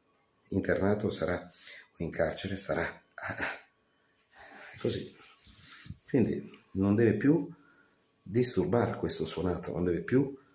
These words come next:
alterare, altrimenti il falò si altera. No, non va adulterato, deve rimanere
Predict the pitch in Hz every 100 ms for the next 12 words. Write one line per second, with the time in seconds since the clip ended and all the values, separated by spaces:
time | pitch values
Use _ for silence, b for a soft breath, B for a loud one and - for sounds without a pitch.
0 | B B B _ _ _ - _ _ -
1 | - - - - _ B B B B B
2 | - 113 - 87 101 87 - - _ _
3 | _ - 107 113 110 98 82 67 - -
4 | - 90 98 - 92 - 92 98 - _
5 | _ _ 143 143 - B B B - 107
6 | 107 120 123 101 101 98 95 104 104 -
7 | - _ 78 90 85 - 85 78 92 143
8 | 143 -